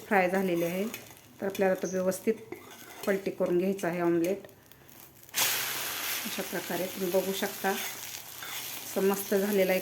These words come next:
खालून सुद्धा आपलं ऑमलेट. तर खालची बाजूसुद्धा आपल्याला दोन मिनिट फ्राय करून घ्यायची आहे, व्यवस्थित अशी शेकून घ्यायची आहे.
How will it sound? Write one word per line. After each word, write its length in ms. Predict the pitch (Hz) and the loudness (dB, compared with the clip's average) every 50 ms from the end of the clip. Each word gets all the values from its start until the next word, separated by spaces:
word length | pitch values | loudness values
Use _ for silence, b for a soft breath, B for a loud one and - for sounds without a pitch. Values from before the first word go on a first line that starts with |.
| - - - | 0 -2 -2
खालून 200 | 196 185 190 190 | 0 2 2 0
सुद्धा 320 | 190 - 185 175 170 185 | 0 -2 -4 -2 0 0
आपलं 220 | 175 175 - 175 175 | 0 0 0 0 0
ऑमलेट. 340 | 180 180 180 175 185 202 - - - - - - - - - - - - - - | 2 4 4 4 4 4 2 -2 -8 -14 -14 -14 -14 -12 -12 -12 -12 -8 -6 -6
तर 40 | - - - | -6 -4 0
खालची 260 | 220 214 202 - 208 | 0 0 2 4 6
बाजूसुद्धा 580 | 190 208 208 196 196 196 - - 202 196 208 | 8 8 8 6 6 2 0 -2 0 4 4
आपल्याला 420 | 202 202 - 196 190 190 202 226 269 - - - - - - - - | 4 6 4 4 4 6 6 4 4 2 -4 -12 -14 -16 -14 -12 -10
दोन 300 | 214 180 190 202 202 202 | -2 4 8 8 10 10
मिनिट 260 | 196 196 196 202 202 | 8 8 6 4 2
फ्राय 340 | 202 - - - - 196 185 | 0 -4 -4 2 2 4 4
करून 320 | 185 - 196 190 190 196 190 | 4 4 2 4 4 4 4
घ्यायची 300 | 196 208 202 202 - 185 | 4 4 2 2 2 2
आहे, 120 | 185 185 | 2 2
व्यवस्थित 460 | 180 185 185 185 185 - - 190 - | 2 2 0 0 -2 -2 -4 -2 -2
अशी 180 | 190 190 - - | -2 -2 -2 -2
शेकून 340 | - 208 - - 202 196 196 | -2 -2 0 2 4 6 6
घ्यायची 300 | 190 196 202 196 - 196 | 6 6 4 2 2 0
आहे. 260 | 170 165 175 196 220 | 0 0 0 -2 -2